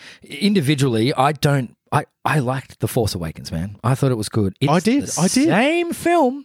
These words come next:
Speaker 1: as A New Hope. No worries. Like, you've got that. You know what it is. Last Jedi, oh, dearie me. No, really, I,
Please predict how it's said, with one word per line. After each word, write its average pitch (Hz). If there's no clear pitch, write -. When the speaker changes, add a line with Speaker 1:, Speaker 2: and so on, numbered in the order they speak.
Speaker 1:
as 175
A 165
New 175
Hope. 170
No 165
worries. 151
Like, 123
you've 135
got 175
that. 90
You 120
know 135
what 127
it 120
is. 156
Last 175
Jedi, 160
oh, 151
dearie 135
me. 104
No, 123
really, 120
I, 110